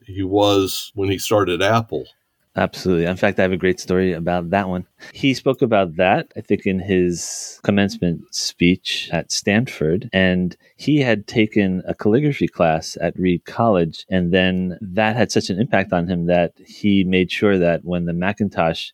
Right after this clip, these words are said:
Speaker 2: was released in nineteen eighty-four, it had great fonts. And I can remember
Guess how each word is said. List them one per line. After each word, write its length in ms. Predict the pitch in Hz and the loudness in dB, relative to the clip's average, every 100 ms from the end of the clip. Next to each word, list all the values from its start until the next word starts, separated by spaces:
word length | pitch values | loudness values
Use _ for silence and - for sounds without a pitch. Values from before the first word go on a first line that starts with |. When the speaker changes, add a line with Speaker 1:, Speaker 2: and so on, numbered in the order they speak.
| - | -2
Speaker 2:
was 220 | 87 - | 0 2
released 580 | 85 98 95 - - - | 2 4 2 -2 -8 -6
in 140 | 85 | -4
nineteen 340 | 87 85 87 73 | -4 -4 -4 -4
eighty-four, 680 | 80 78 - - 147 101 101 | -4 -6 -6 0 2 2 2
it 160 | 92 | 0
had 260 | - 80 85 | 2 -2 -2
great 400 | 85 82 80 - | 0 2 2 -4
fonts. 500 | - 87 - - - | -2 -2 -2 -10 -8
And 180 | - 98 | -2 -2
I 40 | |
can 160 | - 107 | 0 2
remember 600 | 107 107 127 107 85 | 2 2 2 2 2